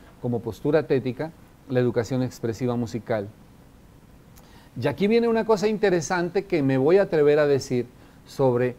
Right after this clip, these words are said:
cómo se constituye la música y la musicalidad en el sujeto.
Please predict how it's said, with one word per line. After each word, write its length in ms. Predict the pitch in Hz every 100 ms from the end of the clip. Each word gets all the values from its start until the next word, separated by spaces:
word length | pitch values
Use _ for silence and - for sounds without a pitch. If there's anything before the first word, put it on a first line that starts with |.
| - - -
cómo 300 | 147 165 185
se 140 | 190
constituye 720 | 180 165 135 147 131 143 135
la 140 | 139 135
música 520 | 135 131 131 120 131
y 80 | 123
la 140 | 117
musicalidad 800 | 117 107 113 - 110 107 107 101 - - - - - - -
en 140 | 123
el 100 | 104
sujeto. 560 | - 117 214 185 -